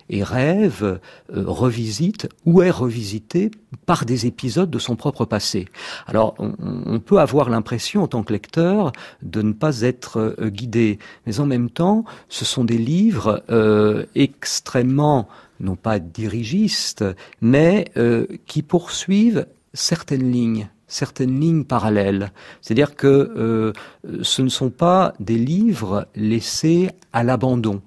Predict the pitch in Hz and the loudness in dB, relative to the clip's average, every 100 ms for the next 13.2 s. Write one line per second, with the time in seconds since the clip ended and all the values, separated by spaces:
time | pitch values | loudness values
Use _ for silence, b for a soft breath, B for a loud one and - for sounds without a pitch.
0 | _ _ _ 139 226 B B B 98 110 | _ _ _ -6 -6 B B B 0 0
1 | 95 - 104 - 135 - 180 143 135 127 | 0 -6 -6 -4 -2 0 2 2 0 0
2 | 131 117 101 92 98 - - 131 113 123 | 2 2 2 -2 -8 -10 -6 -4 -2 -2
3 | 110 170 107 - - 131 95 87 98 98 | 0 0 -2 -4 -2 0 0 -2 -6 -14
4 | 101 _ _ _ 151 165 B B B - | -16 _ _ _ -18 -18 B B B -10
5 | - - 208 - 165 160 196 214 B B | -4 0 0 2 2 4 4 0 B B
6 | - 117 113 110 107 107 104 - 139 139 | 0 4 6 6 6 6 2 0 0 4
7 | 139 143 190 226 B B B - - - | 4 4 2 -4 B B B -10 -6 -6
8 | 117 104 190 190 233 - - _ _ - | -6 4 6 8 6 2 -6 _ _ 2
9 | 143 156 190 190 135 196 220 147 131 123 | 6 8 8 6 2 0 0 0 2 4
10 | 208 190 165 160 127 - - - _ _ | 6 6 6 4 0 -8 -12 -12 _ _
11 | - 113 113 113 131 247 - - 262 262 | -4 0 0 0 -2 -4 -4 -2 -2 -2
12 | B B - 107 165 - 147 117 120 185 | B B -10 0 0 2 2 2 2 0
13 | - | -2